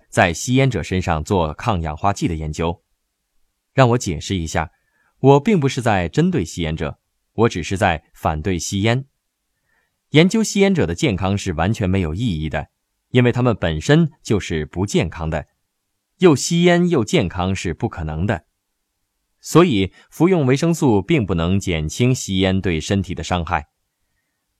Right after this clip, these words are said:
超重也是一样，如果你超重，但又服用维生素，维生素的好处就会受到削弱，因为超重本身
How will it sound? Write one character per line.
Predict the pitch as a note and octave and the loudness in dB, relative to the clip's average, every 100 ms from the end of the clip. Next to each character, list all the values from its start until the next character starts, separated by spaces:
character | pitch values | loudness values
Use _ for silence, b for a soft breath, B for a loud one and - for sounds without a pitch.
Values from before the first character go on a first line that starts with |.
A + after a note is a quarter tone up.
| - | -12
超 | D#3 G3 | 2 2
重 | G3+ E3 | 4 0
也 | E2 | -2
是 | D#2 D2+ | -8 -10
一 | D#2 | -2
样， | E2 D#2 _ _ _ _ _ - | -2 -4 _ _ _ _ _ 0
如 | F3 | 2
果 | A#3 A3 | 4 2
你 | G#2+ | 2
超 | - C#3+ | 0 0
重， | D3 G#2+ E2+ b | 2 0 -2 b
但 | A#2+ G#2 | 0 2
又 | F#2+ E2+ | 2 -2
服 | - | -2
用 | G2+ E2+ | -2 0
维 | E2 | -2
生 | A#2 B2 | -2 0
素， | A#2+ E2+ b b - | 0 -2 b b 0
维 | B2+ | 2
生 | C#3 C#3+ | 2 -2
素 | C#3 | 0
的 | G2 | -2
好 | D#2+ E2 D#2 | 0 -2 -2
处 | B2 G2 | 0 -2
就 | F#2+ E2+ | -2 -4
会 | F2 D2+ | -4 -4
受 | G2 D#2 | -4 -6
到 | D2+ | -6
削 | - F#2+ | -2 0
弱， | G#2 D#2 _ _ _ _ _ _ | 0 -2 _ _ _ _ _ _
因 | A2+ B2 | 0 2
为 | A#2 | 2
超 | - C#3+ | 2 0
重 | C#3 G2 | 2 -2
本 | E2 D#2+ | -4 -2
身 | C#3 D#3+ | 2 2